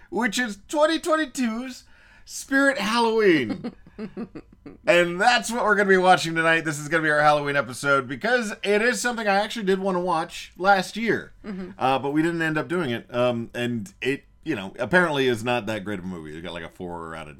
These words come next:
Speaker 1: point nine or something on
Speaker 2: Ooh,
Speaker 1: I M D B
Speaker 2: really?
Speaker 1: or something like that.
Speaker 2: Damn.
Speaker 1: Yeah,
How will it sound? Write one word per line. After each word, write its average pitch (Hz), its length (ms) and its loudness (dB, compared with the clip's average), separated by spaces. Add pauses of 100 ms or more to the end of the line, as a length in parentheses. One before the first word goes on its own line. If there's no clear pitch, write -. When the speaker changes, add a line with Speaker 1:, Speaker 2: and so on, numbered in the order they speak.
(200)
Speaker 1:
point 85 220 -12
nine 82 240 -12
or 190 100 -6
something 226 280 -4
on 147 80 -6
Speaker 2:
Ooh, - 20 -8
Speaker 1:
I 160 80 -8
M - 20 -
D 156 40 -8
B 156 80 -6
Speaker 2:
really? 294 220 -8
Speaker 1:
or 349 80 -8
something 156 200 -14
like 151 120 -18
that. 160 80 -12
Speaker 2:
Damn. 151 440 -10 (520)
Speaker 1:
Yeah, 139 240 0